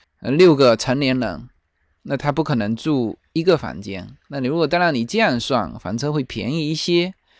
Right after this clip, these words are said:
但是整体来说，我觉得房车呢，不，不在于它的便宜，而是在于它的方便。那么我当时提车的时候，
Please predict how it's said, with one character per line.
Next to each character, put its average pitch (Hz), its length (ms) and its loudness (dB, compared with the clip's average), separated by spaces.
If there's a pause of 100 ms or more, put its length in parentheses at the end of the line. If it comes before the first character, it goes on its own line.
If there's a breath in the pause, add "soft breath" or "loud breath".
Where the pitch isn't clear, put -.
(420 soft breath)
但 190 160 -2
是 185 80 -2
整 165 160 2
体 226 140 6
来 131 180 4
说， 151 380 2
我 101 120 -2
觉 113 160 -4
得 143 400 2 (640)
房 113 320 -2
车 170 320 2
呢， 156 240 2 (160)
不， 160 100 -6 (100)
不 185 100 -4
在 233 220 4
于 117 140 2
它 131 140 -2
的 127 80 0
便 117 340 -8
宜， 104 360 -8
而 113 120 -8
是 135 120 -8
在 143 180 0
于 117 80 2
它 127 120 -6
的 127 120 -6
方 160 260 0
便。 175 240 -2 (500)
那 196 100 -2
么 175 120 6
我 139 140 6
当 190 180 4
时 143 380 0 (220)
提 135 260 -2
车 214 260 4
的 185 100 0
时 123 120 -8
候， 107 300 -8